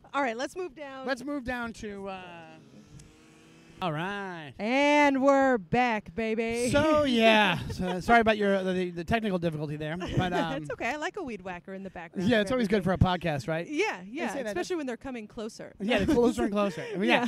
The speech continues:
Speaker 1: Yeah.
Speaker 2: They're gonna attack us with the weed whacker.
Speaker 1: <laughs> Yeah.
Speaker 2: Um, yeah, so basically, that's anything involving me with drinking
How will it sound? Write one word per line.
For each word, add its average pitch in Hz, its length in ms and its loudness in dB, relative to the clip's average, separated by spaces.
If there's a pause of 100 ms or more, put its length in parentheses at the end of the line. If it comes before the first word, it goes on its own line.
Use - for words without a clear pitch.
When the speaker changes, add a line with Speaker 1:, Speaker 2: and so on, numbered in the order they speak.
(120)
Speaker 1:
Yeah. 285 100 2 (100)
Speaker 2:
They're 294 200 8
gonna 269 140 4
attack 214 340 0
us 147 180 -2
with 156 100 -2
the 165 60 -4
weed 180 160 0
whacker. 151 300 -8
Speaker 1:
<laughs> - 40 -10
Yeah. 359 360 -6 (220)
Speaker 2:
Um, 214 420 2
yeah, 294 180 2
so 214 280 0
basically, 226 580 -2 (920)
that's 208 400 -2
anything 233 400 -4
involving 185 440 -2
me 175 120 -2
with 165 120 -6
drinking 147 480 -8